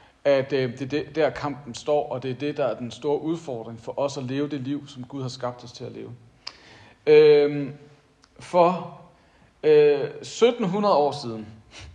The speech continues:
<laughs> så levede der en munk, der hed Evigren, Evigran, tror jeg, han hed, Pontus. Jeg har et billede af ham der. Øhm, og, øh, han var en egyptisk munk, og han har skrevet en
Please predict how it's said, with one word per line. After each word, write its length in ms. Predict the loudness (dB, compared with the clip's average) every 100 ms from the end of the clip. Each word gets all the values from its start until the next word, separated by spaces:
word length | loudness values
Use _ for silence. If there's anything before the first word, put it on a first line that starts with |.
| -16
<laughs> 500 | -16 -18 -14 -14 -8
så 160 | -4
levede 300 | 2 6 8
der 160 | 8 6
en 220 | 4 -4 -8
munk, 520 | -2 2 2 2 -12 -16 -20 _ _ _ _
der 100 | 0
hed 400 | 2 0 -2 -6 -16 -20 _ _ _
Evigren, 720 | -2 -2 -2 -4 -4 -4 -6 -10 -20 _ _ _
Evigran, 520 | -4 -4 0 2 2 -2 -12
tror 180 | -4 0
jeg, 120 | 0
han 200 | -2 -4
hed, 200 | -4 -6 -8
Pontus. 600 | 0 0 0 -6 -8 -14 -18 _ _ _ _
Jeg 60 | -6
har 80 |
et 80 | -4
billede 180 | -6 -6
af 60 | -6
ham 140 | -8
der. 160 | -10 -12 -16 -20 _ _ _ _ _ _ -20 _ _ _ -10
Øhm, 760 | 2 4 4 2 0 -2 -6 -10 -14 0
og, 320 | 4 6 6
øh, 160 | 4 2
han 160 | 0
var 80 | 0
en 100 | 0
egyptisk 460 | -4 -8 -10 -10 -6
munk, 320 | -6 -6 -16 -20 _ _ _ _ _
og 120 | 0
han 120 | 2 0
har 80 |
skrevet 560 | -2 -2 2 4 4 0
en 320 | -4 -4 -6